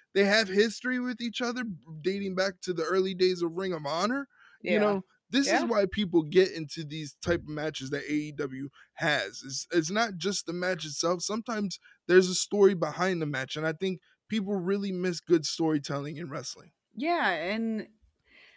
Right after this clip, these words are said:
Speaker 2: I, not every fan's like this, but I think it's safe to say you and I are. We like those callbacks to, "Oh, well, these guys clearly have history from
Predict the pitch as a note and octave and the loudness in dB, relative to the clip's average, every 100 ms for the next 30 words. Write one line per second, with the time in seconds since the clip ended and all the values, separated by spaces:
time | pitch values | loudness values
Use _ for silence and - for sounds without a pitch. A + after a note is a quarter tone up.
0 | _ _ - A3 D4 G3+ E4 G#4 - A3+ | _ _ 0 2 2 0 0 2 2 0
1 | A#3 A#3+ - G3+ G3 G3 E3+ E3+ E3 - | 0 -4 0 0 0 -2 -2 -4 -4 -2
2 | F3+ F3+ F3 F3+ A3+ A3 G3 F#3 G3 F3 | -2 -2 -4 -4 -4 -4 -6 -6 -4 -2
3 | E3+ E3+ D#3+ E3+ E3+ F3 F3+ - F3 A#3 | -2 -2 -2 -2 -2 0 -2 -4 -4 -2
4 | A#3+ G3 A#3 F#3 F3 - F#3 E3+ E3 D#3 | 2 0 2 0 -2 -4 -2 0 0 0
5 | - - G3 F3 E3 - F3 E3 D#3+ D#3+ | -4 -10 -6 -4 -2 0 2 2 0 -2
6 | E3 E3+ E3+ E3+ E3 F#3 F3 F3 F3+ E3+ | -2 -2 0 -2 -2 -4 -2 -2 -2 -2
7 | F3+ F3+ - F3 E3+ E3+ F3+ E3 E3 E3 | -2 -4 -4 -2 -2 -2 0 0 -2 -8
8 | E3+ | -10